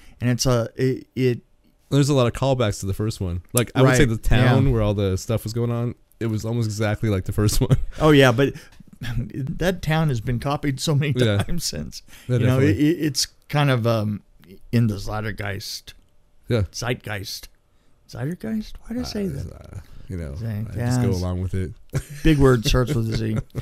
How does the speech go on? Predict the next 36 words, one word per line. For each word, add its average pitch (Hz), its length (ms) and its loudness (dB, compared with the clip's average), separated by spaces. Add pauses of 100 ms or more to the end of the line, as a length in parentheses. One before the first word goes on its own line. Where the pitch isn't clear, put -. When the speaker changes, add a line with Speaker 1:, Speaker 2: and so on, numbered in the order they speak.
(340)
Speaker 1:
But, 139 480 0
yeah, 131 300 2 (180)
I, 120 180 -2
I 110 80 -2
definitely 123 540 -2
think 117 320 -6
everybody 120 420 -2
on 117 80 -2
the 107 80 -4
planet 120 360 -6
should 104 200 -8
see 123 220 -6
it. 113 160 -8 (180)
Speaker 2:
Yeah. 107 180 -2 (300)
Well, 127 120 2
there's 139 260 2
one 143 180 0
thing 127 200 0
that 104 100 0
really 110 180 0
amazed 107 320 0
me, 101 80 0
too. 98 320 0
If 104 140 -2
not, 120 280 0
I 113 40 -2
mean, 113 160 0
the 104 80 2
whole 120 120 6
thing 104 200 0
kind 104 140 2
of 95 60 -2
was 95 120 -2
pretty 98 240 0
amazing, 92 380 0
but 92 240 -2